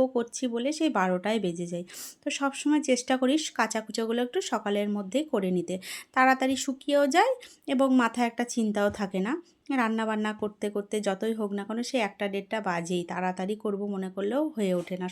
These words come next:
সমস্ত খুঁটিনাটি সারতে হয়ে যায়। তার মধ্যে একটা, উম, ছোট, আম, আছে তো জানোই তোমরা, আমরা যারা নিয়মিত ভিডিও দেখো, তো সোনা বাবাকে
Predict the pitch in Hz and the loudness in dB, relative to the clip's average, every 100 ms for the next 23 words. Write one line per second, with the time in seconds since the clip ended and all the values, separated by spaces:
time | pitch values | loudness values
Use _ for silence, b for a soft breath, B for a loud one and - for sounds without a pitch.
0 | 220 220 233 - 247 247 233 233 226 247 | -6 -4 -4 -2 0 0 0 -2 -2 -2
1 | 247 240 214 - - 254 - B B B | 0 2 0 0 4 4 4 B B B
2 | B - 269 226 196 190 185 175 - b | B 2 4 8 6 6 2 0 -6 b
3 | b - 247 254 240 240 247 254 247 247 | b -2 0 2 2 2 2 4 4 4
4 | 247 240 240 233 247 220 226 226 220 220 | 4 2 -2 2 2 2 2 0 2 2
5 | 233 240 233 214 202 208 208 208 202 202 | 2 -2 0 2 2 0 0 -2 -2 -2
6 | 196 190 190 190 196 196 196 196 190 202 | 0 0 0 0 0 0 0 -2 -2 0
7 | 196 185 190 185 185 185 220 285 B B | 0 0 0 -2 -4 -2 -4 -4 B B
8 | B B - 226 233 220 220 214 220 | B B -2 0 0 0 0 0 0